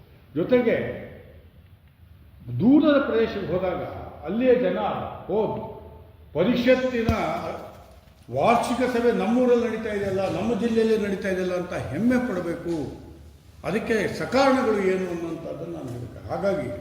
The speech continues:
ಈ ಸತ್ತಿದ ನಾವು ವಾರ್ಷಿಕ ಸಭೆಯನ್ನು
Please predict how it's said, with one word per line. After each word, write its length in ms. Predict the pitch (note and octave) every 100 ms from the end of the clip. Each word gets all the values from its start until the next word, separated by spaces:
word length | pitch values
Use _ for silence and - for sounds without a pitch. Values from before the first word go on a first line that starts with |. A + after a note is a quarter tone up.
| - - - - - - - - - -
ಈ 200 | C#3+ G#3
ಸತ್ತಿದ 480 | F#3+ G3+ G3+ G3 F#3 F#3 F#3 - - - - - - - - C#3
ನಾವು 460 | D3+ D#3 D3 C3 B2+ - - - - -
ವಾರ್ಷಿಕ 340 | C#3 - F#3 F3
ಸಭೆಯನ್ನು 800 | C#3+ D3+ D#3+ C#3 B2 C#3+ -